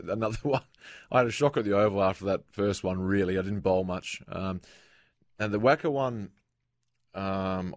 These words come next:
I, I had, what was going on then? That was a, I think I played as a fourth fast bowler. So, inc-, so as well, I probably wasn't gonna bowl that much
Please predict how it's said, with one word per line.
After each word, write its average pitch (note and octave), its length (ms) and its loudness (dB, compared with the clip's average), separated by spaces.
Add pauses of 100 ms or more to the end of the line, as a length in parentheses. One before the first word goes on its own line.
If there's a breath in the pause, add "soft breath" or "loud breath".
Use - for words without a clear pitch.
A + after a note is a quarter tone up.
I, A2+ 320 -2 (320)
I A2+ 200 -2
had, A#2+ 380 -4 (680)
what - 100 -18
was C3 120 -14
going G#2 220 -4
on F2+ 160 -6
then? F#2+ 160 -4
That A2+ 140 2
was B2 180 -2
a, A2 140 4
I G2+ 60 2
think D#3 200 -4
I A2+ 40 -4
played G#2 200 0
as F#2+ 80 -6
a F2+ 60 -8
fourth G2+ 280 -4
fast - 320 -10
bowler. F2 280 -4 (480 soft breath)
So, G2+ 280 2 (960)
inc-, - 360 -10
so A2 180 2
as A2 100 0
well, C3+ 180 6
I B2+ 40 4
probably D#3+ 220 4
wasn't A2+ 180 0
gonna G2+ 100 -2
bowl G2+ 280 6
that F2+ 120 -2
much - 460 -8